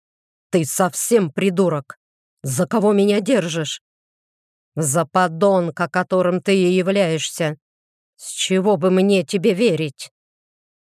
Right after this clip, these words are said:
Мои руки уже стали прозрачными по самые плечи. Маша схватила детей и побежала с ними на руках на выход, оставляя нас втроём. Тор повернулся ко мне и тут же оказался рядом.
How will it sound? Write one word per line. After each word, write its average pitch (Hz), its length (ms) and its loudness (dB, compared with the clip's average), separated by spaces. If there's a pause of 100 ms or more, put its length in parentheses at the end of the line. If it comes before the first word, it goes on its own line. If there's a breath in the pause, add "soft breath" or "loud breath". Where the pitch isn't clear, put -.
Мои 202 340 2
руки 214 360 -2
уже 190 320 -2
стали 202 380 0
прозрачными 196 840 -2
по 190 180 -4
самые 220 380 -4
плечи. 175 580 -4 (1000)
Маша 196 440 0
схватила 226 680 0
детей 233 420 0
и - 20 0
побежала 220 560 -2
с 220 140 -8
ними 226 240 2
на 226 160 0
руках 226 420 -4
на 240 160 0
выход, 220 400 -2
оставляя 180 540 -2
нас 185 340 -4
втроём. 165 600 -4 (1200)
Тор 196 240 0
повернулся 202 840 0
ко 202 160 -2
мне 214 320 2
и - 60 -6 (120)
тут 262 240 -2
же 202 220 -4
оказался 196 640 -2
рядом. 175 480 -4